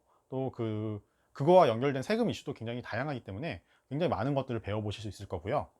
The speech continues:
그리고 이제 사실 재형저축제가 앞에 보여드린 거, 이거는 지금은 가입하실 수가 없어요. 지금은 사라진 상품입니다. 그렇기 때문에 지금 여러분이 가입할 수 있는 상품은 아이에스에이밖에 없어요. 비과세 상품은.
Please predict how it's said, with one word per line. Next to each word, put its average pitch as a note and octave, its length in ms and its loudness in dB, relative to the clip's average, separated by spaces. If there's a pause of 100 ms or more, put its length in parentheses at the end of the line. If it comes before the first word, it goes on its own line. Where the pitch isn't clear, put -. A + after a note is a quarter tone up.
(120)
그리고 F3+ 200 4
이제 D#3+ 360 6
사실 E3+ 200 -4
재형저축제가 C#3+ 640 0
앞에 A#2+ 260 -6
보여드린 A2+ 400 -2
거, G#2+ 140 -4
이거는 C3 420 -2
지금은 C#3+ 320 -2
가입하실 B2 420 -4
수가 A2+ 200 -6
없어요. E2+ 320 -4
지금은 A#2+ 340 -2
사라진 G3 300 2
상품입니다. A2 640 -4 (240)
그렇기 F3 220 -2
때문에 C#3 420 2 (260)
지금 E3+ 300 4
여러분이 F3+ 420 6
가입할 A#2+ 340 -4
수 - 140 -8
있는 A2+ 180 -4
상품은 D3 460 -8
아이에스에이밖에 G#2 1300 -4
없어요. D#2 340 -8
비과세 A2+ 280 -2
상품은. E2 320 -10